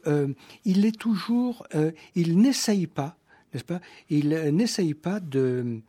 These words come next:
euh, de, euh, réduire à la cause finale, euh, tout ce qui existe. C'est-à-dire qu'il est respectueux de la, euh, de la diversité des vivants. Il s'incline devant la diversité des vivants. Et, euh, euh,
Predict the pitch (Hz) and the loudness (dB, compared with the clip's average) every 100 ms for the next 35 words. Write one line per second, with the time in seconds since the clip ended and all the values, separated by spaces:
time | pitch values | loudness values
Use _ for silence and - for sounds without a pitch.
0 | _ - - _ 135 127 123 139 139 127 | _ -20 -20 _ -8 -6 -6 -10 -12 -2
1 | 139 123 120 - 120 110 113 - - - | 0 0 -2 -8 -8 -8 -12 -18 -20 -20
2 | _ - 131 220 202 180 208 165 123 107 | _ -12 -2 2 2 2 0 2 0 -4
3 | - - - - 143 143 - 226 - - | -16 -20 -20 -8 -4 -2 0 -2 -2 -4
4 | 139 135 175 214 220 - _ - 131 127 | -2 0 -2 -4 -8 -20 _ -8 -6 -6
5 | - 247 - 160 127 120 113 151 - 160 | -2 -2 0 -2 0 -6 -6 -6 -2 -2
6 | 214 - 165 196 214 160 220 - 196 175 | -2 0 2 2 0 0 -2 2 0 -2
7 | - 208 240 147 139 135 127 123 120 120 | -4 -2 -2 0 0 0 -2 -2 -6 -12
8 | - - - - - 147 147 147 156 143 | -20 -20 -20 -20 -12 -6 0 2 2 2
9 | 240 240 - 202 - 208 147 127 110 110 | 0 0 -2 -8 -4 -2 -2 -2 -6 -8
10 | - - - - - 147 - 220 240 226 | -10 -20 -20 -16 -6 -4 0 2 2 2
11 | 165 147 135 156 170 - 156 160 131 120 | 2 0 -2 -4 -4 -6 -6 -4 -4 -6
12 | 104 107 _ - - - - - 160 156 | -10 -14 _ -20 -20 -20 -12 0 2 2
13 | - 160 143 131 - - - 202 | -4 -4 -4 -6 -16 -20 -14 -12